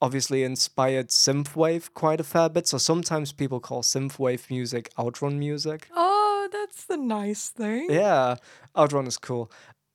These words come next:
Speaker 1: But then actually the home console market started picking up pace as well. So we've got the N E S, for example. So following the crash of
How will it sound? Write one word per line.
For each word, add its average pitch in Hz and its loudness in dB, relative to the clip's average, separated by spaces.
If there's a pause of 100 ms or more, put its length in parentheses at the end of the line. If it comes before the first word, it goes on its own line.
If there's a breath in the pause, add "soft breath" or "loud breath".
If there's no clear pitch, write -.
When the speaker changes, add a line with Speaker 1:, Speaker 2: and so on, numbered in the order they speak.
Speaker 1:
But 131 -2
then 135 2
actually 143 -2
the 131 -2
home 127 0
console 131 -6
market 143 -4
started 131 -2
picking 127 -4
up 120 -8
pace 127 -6
as 117 -6
well. 127 -4
So - -2
we've 123 -8
got - -4
the 120 -8
N 127 -4
E 113 -6
S, 117 -2
for 139 0
example. 143 -2 (520 loud breath)
So - 0
following 143 4
the 131 0
crash 135 -2
of - -10